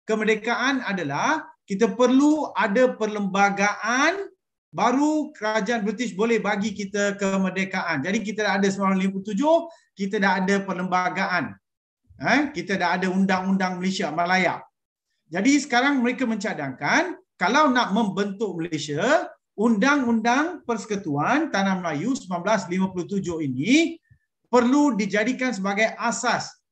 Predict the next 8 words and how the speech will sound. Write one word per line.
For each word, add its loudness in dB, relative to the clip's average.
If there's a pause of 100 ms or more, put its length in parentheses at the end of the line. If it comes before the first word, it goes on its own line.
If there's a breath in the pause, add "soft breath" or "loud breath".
(160)
dalam 2
menggubal 2
perlembagaan 0
persekutuan -4
yang -4
baru 2 (360)
ataupun 0
bagi 0